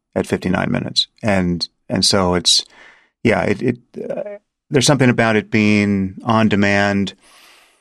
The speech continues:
There's the fact that everyone has found all of these interstitial moments in their lives, you know, while they're commuting or doing the dishes or whatever it is, working out,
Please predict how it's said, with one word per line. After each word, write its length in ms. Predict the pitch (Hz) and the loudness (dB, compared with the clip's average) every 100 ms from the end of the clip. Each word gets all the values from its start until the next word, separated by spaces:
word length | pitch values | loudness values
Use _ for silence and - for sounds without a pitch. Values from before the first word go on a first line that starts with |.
| _ - | _ -4
There's 180 | 110 101 | -2 -2
the 80 | |
fact 480 | 95 107 104 104 - | 0 0 0 -2 -4
that 240 | 104 98 - _ _ _ _ - | -2 -2 -4 _ _ _ _ -4
everyone 540 | 120 101 98 101 101 | -2 0 0 2 0
has 340 | 92 98 92 - | 0 -2 0 0
found 880 | - 107 101 101 101 98 95 90 - _ _ _ _ _ _ - | 0 -2 0 2 0 0 -2 -2 -6 _ _ _ _ _ _ -4
all 220 | 117 110 | 0 2
of 80 | 104 | 2
these 180 | 104 95 | 0 2
interstitial 520 | 107 101 - 104 104 | 2 2 0 0 2
moments 360 | 98 101 101 104 | 0 0 0 0
in 40 | |
their 140 | 101 | 0
lives, 720 | 95 98 98 98 92 92 - - - - | 0 0 2 0 2 2 2 0 -14 -6
you 180 | 113 | -2
know, 60 | 98 | 0
while 200 | 90 92 | 0 0
they're 160 | 90 85 | -2 -4
commuting 720 | - 104 107 107 101 98 95 | -2 2 4 4 2 2 0
or 240 | 87 87 - - | 0 -4 -8 0
doing 160 | 101 | 0
the 80 | 92 | 2
dishes 520 | 80 104 - 98 95 | 0 0 0 0 0
or 280 | 87 90 87 - | -2 -4 -6 -12
whatever 800 | - 67 64 58 50 - 107 98 | -18 -16 -16 -14 -10 -2 0 0
it 80 | 92 | 2
is, 140 | 95 | 0
working 320 | 90 101 - 98 | 0 -2 0 0
out, 280 | 95 95 | 2 0